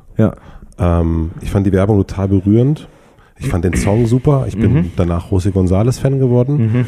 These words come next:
Speaker 2: Ich bin danach Fan von Kleinen Flummis geworden, aber halt nicht von
Speaker 1: <laughs> Und von
Speaker 2: dem
Speaker 1: San
Speaker 2: Produkt
Speaker 1: Francisco.
Speaker 2: und von San Francisco.
Speaker 1: Ja.
Speaker 2: Ähm, was ich mich dennoch frage bei dir oder auch vielleicht bei euch, warum macht ihr keine Feature-Filme? Warum macht ihr keinen,
Speaker 1: Mhm.
Speaker 2: also warum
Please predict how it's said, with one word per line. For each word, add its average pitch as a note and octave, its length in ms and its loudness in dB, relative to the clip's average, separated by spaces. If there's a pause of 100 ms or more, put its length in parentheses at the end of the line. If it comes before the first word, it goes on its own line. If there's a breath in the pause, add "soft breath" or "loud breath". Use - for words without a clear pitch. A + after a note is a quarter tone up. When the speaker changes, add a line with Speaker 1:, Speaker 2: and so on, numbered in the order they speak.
Speaker 2:
Ich - 80 -14
bin - 100 -2
danach E2+ 300 0
Fan F#2+ 300 -2
von F2 240 -2
Kleinen F#2 260 0
Flummis B2+ 380 2
geworden, B2 420 2
aber G2 220 2
halt G2+ 140 0
nicht G#2 180 0
von G2+ 100 2
Speaker 1:
<laughs> - 0 -
Und - 60 4
von C#3+ 100 4
Speaker 2:
dem A2+ 60 2
Speaker 1:
San A#2+ 100 4
Speaker 2:
Produkt G2 200 2
Speaker 1:
Francisco. F2+ 220 -2
Speaker 2:
und F#2+ 120 2
von G#2 100 2
San F#2+ 180 0
Francisco. E2 540 -4 (500 loud breath)
Speaker 1:
Ja. F2+ 240 2
Speaker 2:
Ähm, F#2 460 2 (600 soft breath)
was - 140 2
ich C#3 80 0
mich A#2+ 100 0
dennoch A#2 220 0
frage B2 340 0
bei A2 120 4
dir B2 340 0
oder F2 220 -2
auch D#2+ 160 -10
vielleicht E2+ 360 -10
bei - 80 -4
euch, A2+ 320 -2
warum F2+ 280 -6
macht G#2+ 180 -6
ihr G#2+ 80 -2
keine A2 260 -4
Feature-Filme? E2+ 680 -4
Warum D#2 220 -4
macht E2+ 200 -6
ihr F#2 80 -2
keinen, F2+ 580 0
Speaker 1:
Mhm. A2 280 2
Speaker 2:
also F2 180 2
warum G#2 380 0